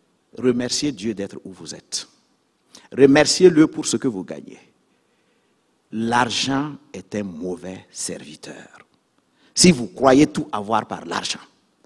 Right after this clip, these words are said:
si vous croyez que l'argent peut vous ouvrir toutes les portes, vous allez vous rendre compte un jour que c'est vous qui êtes devenu l'esclave de l'argent qui vous tire où vous ne voulez pas.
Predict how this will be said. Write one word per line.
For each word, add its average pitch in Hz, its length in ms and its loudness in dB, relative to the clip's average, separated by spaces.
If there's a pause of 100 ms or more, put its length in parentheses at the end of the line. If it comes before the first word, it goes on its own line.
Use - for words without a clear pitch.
(340)
si 196 140 4
vous 139 160 0
croyez 156 920 6
que - 80 2
l'argent 139 480 2
peut - 160 6
vous 117 240 6
ouvrir 135 240 4
toutes - 180 -10
les 101 100 -6
portes, - 440 2 (560)
vous 95 140 -12
allez 117 140 -4
vous 101 100 -6
rendre 110 180 -8
compte 107 260 -12
un 104 140 -10
jour 82 320 -10 (500)
que - 100 -8
c'est 95 120 -6
vous 87 140 -10
qui 95 140 -10
êtes 90 80 -8
devenu 92 320 -10
l'esclave 107 680 -6
de 87 120 -10
l'argent 82 380 -12
qui - 160 -10
vous - 160 -16
tire 107 560 -2 (120)
où 101 100 -10
vous 87 100 -12
ne 85 60 -10
voulez - 260 -16
pas. - 180 -20